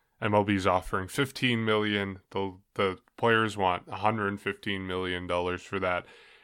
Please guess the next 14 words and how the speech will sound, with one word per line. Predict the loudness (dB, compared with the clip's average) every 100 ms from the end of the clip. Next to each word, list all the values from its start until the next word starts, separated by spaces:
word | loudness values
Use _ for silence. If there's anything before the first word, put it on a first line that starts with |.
| -4
And | -2 0
then | 0 0
the | 2 4
other | 4 4
number | 2 2 2 -2
figure | 0 -2 0
that | -2 -2
we | -2
have | 4 4 4
from | -4
the | -10
proposals | -12 -4 -2 0 -2 -6
is | -8
that, | -2 -2 -2